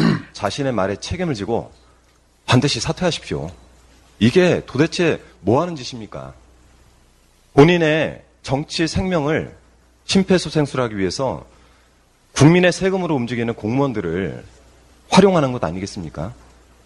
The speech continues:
이 부분에 대해서 반드시 책임을 지고 본인이 약속한 대로 책임지고 사퇴하고,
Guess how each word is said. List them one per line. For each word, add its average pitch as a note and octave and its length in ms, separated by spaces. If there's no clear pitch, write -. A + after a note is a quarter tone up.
이 G2+ 120
부분에 A2+ 280
대해서 F#2+ 480
반드시 - 320
책임을 D#3 320
지고 G2 380
본인이 C3+ 340
약속한 A2 420
대로 F2 320
책임지고 A#2+ 400
사퇴하고, C#3+ 680